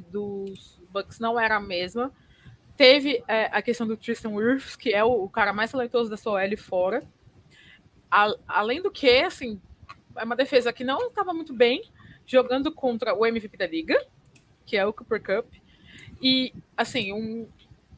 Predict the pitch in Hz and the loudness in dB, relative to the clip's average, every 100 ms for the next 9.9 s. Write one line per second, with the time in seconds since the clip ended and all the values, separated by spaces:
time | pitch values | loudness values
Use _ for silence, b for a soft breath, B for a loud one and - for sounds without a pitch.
0 | - 240 247 233 247 254 320 254 247 226 | -12 -4 -2 2 4 4 2 0 0 -6
1 | 233 226 185 254 190 180 - 196 214 160 | -6 -6 -4 -2 0 -2 -4 -8 -12 -14
2 | - 175 196 277 b b b - 403 494 | -8 -4 -4 -6 b b b 4 6 6
3 | - 277 440 - 262 - 302 349 - 294 | 4 0 2 0 -6 0 0 0 -4 -2
4 | 381 392 523 359 453 523 208 165 - _ | -2 -2 -4 -4 -4 -4 -8 -8 -16 _
5 | 220 302 - 190 165 - _ _ _ b | -12 -12 -8 -10 -10 -16 _ _ _ b
6 | b - 233 226 285 285 254 277 233 247 | b 2 6 6 6 2 0 4 2 4
7 | 226 247 247 233 240 208 208 214 214 180 | 2 2 0 -2 -2 -2 -4 -4 -6 0
8 | 208 247 - 294 320 269 - - 262 262 | 2 2 6 6 6 2 0 -8 -6 -6
9 | 247 - 277 254 226 285 294 208 196 | -6 -4 -2 2 2 0 0 0 0